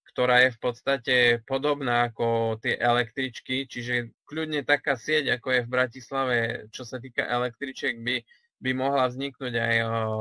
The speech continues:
s touto novou Skyway technológiou, len by to bolo nad zemou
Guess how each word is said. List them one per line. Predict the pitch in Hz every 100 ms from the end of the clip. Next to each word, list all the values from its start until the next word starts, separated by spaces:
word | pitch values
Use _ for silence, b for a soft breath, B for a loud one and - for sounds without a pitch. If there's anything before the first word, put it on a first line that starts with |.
| 107 107 -
s | 113 -
touto | 131 120
novou | 123 139 139 120 113
Skyway | - 131 127 120
technológiou, | 120 117 - 123 120 123 139 151 - _ _
len | 117 135 143
by | 131
to | 117 123
bolo | 131 131
nad | 120 117 113
zemou | 127 127 117